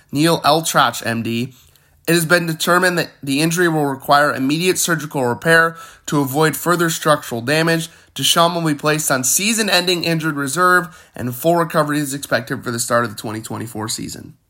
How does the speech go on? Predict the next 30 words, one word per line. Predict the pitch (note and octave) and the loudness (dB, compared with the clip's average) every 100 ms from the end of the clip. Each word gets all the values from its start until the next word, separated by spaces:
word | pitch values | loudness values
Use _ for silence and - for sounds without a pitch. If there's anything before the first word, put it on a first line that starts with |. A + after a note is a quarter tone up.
| _ _ _ _ _ - | _ _ _ _ _ 0
And | F3 G#3 | 4 6
all | C#4 | 6
I | D4+ | 4
can | C4 B3 | 2 -2
say | G3+ A3+ A3 G#3+ | 2 6 6 6
to | |
this, | F3 D#3 D3+ - - - _ _ _ | 2 -2 -4 -6 -8 -10 _ _ _
to | - G3 | 2 4
react, | G#3+ D#3+ C3+ D3 - | 6 6 4 0 -4
is | D3+ C3+ | -8 -2
first | G#3 A3+ A3+ E3+ | 6 6 6 4
off, | D3 D3 - _ _ _ - | 4 4 -2 _ _ _ -10
this | D#3 | -8
shit, | D#3+ - G3 G#3 - _ _ _ _ _ | -6 -2 0 0 -2 _ _ _ _ _
sorry | - C#3 C3 | -8 0 0
to | C3 | 0
swear, | - A#2+ G#2+ G#2+ _ - | -4 -2 -4 -6 _ -14
I'm | A#2+ | -6
going | A#2+ A2+ G2 | -4 -4 -6
to, | G#2+ A2 - - _ _ - | -8 -8 -12 -20 _ _ 0
only | E3+ G3+ A#3+ B3 A3+ | 6 8 8 6 2
happens | F3 E3+ G3 G3 F#3+ | 4 4 2 0 -4
in | E3+ D#3 | -4 -4
Cleveland, | D#3 D3+ C3+ A2+ A2 | -2 0 0 -4 -4
man. | A#2 A2+ A#2+ - - _ _ | -4 -4 -6 -14 -20 _ _
It | D#3 D#3+ - | -2 -2 2
only | F#3 G#3 G#3+ A3+ G#3+ | 6 8 6 2 2
happens | G#3 F#3+ F3+ E3+ D#3+ | 4 2 2 -4 -4
in | C#3 | -4
Cleveland. | D3 C#3+ A2 G#2+ | -4 -4 -4 -10